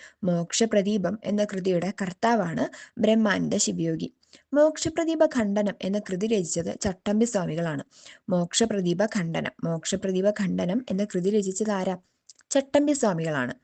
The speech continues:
ആനന്ദലഹരി എന്ന കൃതിയോ? ആനന്ദലഹരി ശങ്കരാചാര്യർ. ആനന്ദലഹരി രചിച്ചത് ശങ്കരാചാര്യരും ജാതിക്കുമ്മി പണ്ഡിറ്റ് കറുപ്പൻ. ജ്ഞാനക്കുമ്മി അമ്മം ബ്രഹ്മാനന്ദ ശിവയോഗി. ബ്രഹ്മാനന്ദ സ്വാമി ശിവയോഗി എന്ന ഗ്രന്ഥം രചിച്ചത്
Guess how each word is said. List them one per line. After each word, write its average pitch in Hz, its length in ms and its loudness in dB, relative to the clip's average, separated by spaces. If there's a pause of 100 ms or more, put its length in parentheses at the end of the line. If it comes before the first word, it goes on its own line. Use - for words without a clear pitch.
(340)
ആനന്ദലഹരി 262 840 4
എന്ന 220 140 2
കൃതിയോ? 196 500 -2 (100)
ആനന്ദലഹരി 220 880 0
ശങ്കരാചാര്യർ. 269 1000 0
ആനന്ദലഹരി 202 640 -2
രചിച്ചത് 208 500 0 (400)
ശങ്കരാചാര്യരും 240 920 2 (240)
ജാതിക്കുമ്മി 254 800 2 (100)
പണ്ഡിറ്റ് 226 420 2
കറുപ്പൻ. - 280 -4 (440)
ജ്ഞാനക്കുമ്മി 233 680 2
അമ്മം 240 300 -2
ബ്രഹ്മാനന്ദ 226 520 2
ശിവയോഗി. 165 520 -2 (360)
ബ്രഹ്മാനന്ദ 311 540 4
സ്വാമി 254 500 0
ശിവയോഗി 220 720 0
എന്ന 196 160 -2
ഗ്രന്ഥം 185 400 0
രചിച്ചത് 175 420 -2